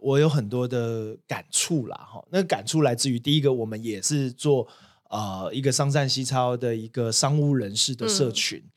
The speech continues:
Speaker 2: 对。
Speaker 1: 这有一些相关，
Speaker 2: 嗯。
Speaker 1: 好，然后有一些重叠，有一些不一样。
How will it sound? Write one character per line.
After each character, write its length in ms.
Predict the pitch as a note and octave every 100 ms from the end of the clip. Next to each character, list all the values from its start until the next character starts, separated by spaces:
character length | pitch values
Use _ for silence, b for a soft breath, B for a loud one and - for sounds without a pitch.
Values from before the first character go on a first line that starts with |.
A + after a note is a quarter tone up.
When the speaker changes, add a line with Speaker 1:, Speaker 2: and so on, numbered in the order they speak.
| -
Speaker 2:
对。 160 | - -
Speaker 1:
这 120 | F#3
有 180 | D3 G#2+
一 40 |
些 140 | C3
相 320 | C3+ - B2 C3
关， 400 | C3+ B2+ B2+ C#3+
Speaker 2:
嗯。 120 | A3+
Speaker 1:
好， 200 | C3+ G#2+
然 100 | A2
后 80 | A#2+
有 140 | C#3+ B2+
一 40 |
些 400 | B2+ D3 D3 D3 B B B -
重 240 | C3+ C#3+
叠， 160 | D3+ D3
有 160 | A#2+
一 20 | A2+
些 120 | C#3+
不 260 | C#3 E3
一 200 | C3 A#2
样。 220 | C3 C#3+